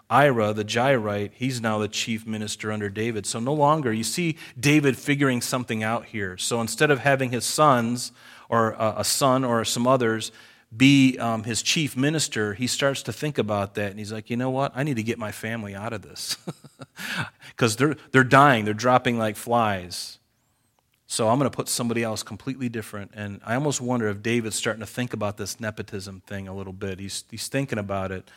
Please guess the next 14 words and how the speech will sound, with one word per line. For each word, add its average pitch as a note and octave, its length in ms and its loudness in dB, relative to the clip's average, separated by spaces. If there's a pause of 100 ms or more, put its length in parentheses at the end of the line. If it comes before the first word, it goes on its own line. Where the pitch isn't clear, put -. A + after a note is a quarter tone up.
(380)
and G#2+ 120 -6
he's G2+ 220 -4
thinking, A2 280 -4
"You A2 60 -4
know, G#2+ 120 0
I'm A#2+ 160 -2
just - 140 -6
gonna A2 120 -4
get A2+ 180 -4
my G#2 120 -6
son G#2+ 340 -6
out G#2+ 160 -2
of G2+ 80 -6
there. G2 320 -10